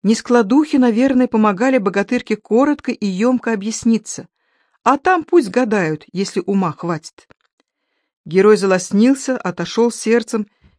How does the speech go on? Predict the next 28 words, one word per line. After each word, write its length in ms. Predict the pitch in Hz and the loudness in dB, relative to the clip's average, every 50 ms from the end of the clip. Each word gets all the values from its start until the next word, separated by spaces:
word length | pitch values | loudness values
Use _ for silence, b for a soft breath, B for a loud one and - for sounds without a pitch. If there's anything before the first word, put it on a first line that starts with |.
| _ _ - | _ _ -4
и 80 | 202 202 | -4 -2
самодовольно 760 | - 214 196 202 180 190 190 175 170 220 254 262 240 226 | -2 0 0 0 2 0 0 0 2 4 4 4 4 2
посмотрел 540 | - 202 190 - 196 185 180 - 214 214 202 | -2 -4 -4 -4 -4 -4 -2 0 0 2 2
на 80 | 190 180 | 0 -2
Степана, 640 | - - - 185 - - 214 240 247 240 233 226 - _ _ _ _ _ - | -4 -6 -8 -8 -4 -2 0 2 2 2 2 0 -4 _ _ _ _ _ -8
как 180 | - 208 - | -8 -4 -4
на 80 | 208 196 | -4 -4
шкодливого 600 | - - - 202 170 190 202 233 226 208 196 190 | -4 -4 -4 -2 -2 0 0 0 0 0 0 0
мальчишку, 680 | 180 175 170 - - - 247 262 - - - 233 b b b b b b | 0 -2 -2 -4 -4 -4 -2 -2 -2 -4 -8 -12 b b b b b b
которому 420 | - 202 196 - 220 220 202 196 185 | -6 -4 0 2 2 4 4 2 2
мать 300 | 180 196 214 226 - - | 2 2 0 0 -2 -6
дала 300 | 175 190 180 175 185 190 | -6 -4 -2 -2 -2 -2
укороту. 640 | - 190 180 - 185 185 180 175 165 - - 160 _ _ _ _ _ _ _ _ _ _ _ _ _ _ _ _ _ _ _ _ _ _ _ | -2 -6 -6 -4 -4 -2 -2 -2 -4 -6 -10 -20 _ _ _ _ _ _ _ _ _ _ _ _ _ _ _ _ _ _ _ _ _ _ _
Степан 520 | - - - - - 226 - 262 269 269 | -18 -18 -8 -4 -4 0 2 2 4 4
опередил 460 | 269 269 262 240 240 226 214 254 247 | 2 2 2 0 0 0 0 0 -2
всех. 420 | 233 - - - 185 160 - - _ _ _ _ _ _ | -2 -4 -8 -6 -6 -6 -8 -12 _ _ _ _ _ _
Он 160 | - 220 240 | 0 0 0
схватил 460 | 226 - - 220 247 254 269 285 277 | 0 0 0 0 2 2 2 0 -2
шкерочный 560 | 269 - - - 262 254 240 247 - - 233 226 | -2 -4 -2 2 2 2 2 2 0 2 2 4
нож 280 | 233 269 294 - B B B B B | 4 4 4 2 B B B B B
и 100 | - 220 | -6 -2
без 180 | 190 240 220 | -2 -2 -2
замаха 500 | 190 180 220 214 208 247 277 294 - 233 | 0 2 2 4 4 4 4 4 2 0
деловито 460 | 196 196 214 214 220 226 262 262 247 226 | 0 2 2 2 2 2 0 -2 -4 -6
сунул 340 | - - 262 262 254 247 | -4 -2 0 2 2 2
героя 300 | 208 180 226 233 240 233 | 2 2 2 4 4 4
в 40 | 202 | 2
живот, 420 | 180 180 208 202 196 262 285 285 | 2 0 0 2 4 2 0 0